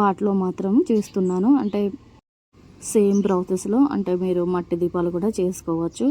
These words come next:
ఎవరికన్నా కావాలనుకుంటే చెప్పండి, ఆ వీడియో కూడా అప్‌లోడ్ చేస్తాను. ఇలా చూసారు కదా, ఓల్డ్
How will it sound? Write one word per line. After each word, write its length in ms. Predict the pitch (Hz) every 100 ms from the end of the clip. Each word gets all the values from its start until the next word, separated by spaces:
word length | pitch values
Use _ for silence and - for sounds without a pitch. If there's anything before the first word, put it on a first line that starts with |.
| 302
ఎవరికన్నా 500 | 208 196 190 190 185 185 185
కావాలనుకుంటే 600 | 175 180 185 185 185 175 175
చెప్పండి, 360 | - 170 185 285 185
ఆ 20 | 180
వీడియో 220 | 165 170 170
కూడా 140 | 208 415 - - - - -
అప్‌లోడ్ 360 | 202 185 185 185 -
చేస్తాను. 380 | 170 - 208 277 269
ఇలా 140 | 185 175
చూసారు 300 | 185 175 175 175
కదా, 140 | 180 262 190
ఓల్డ్ 220 | 180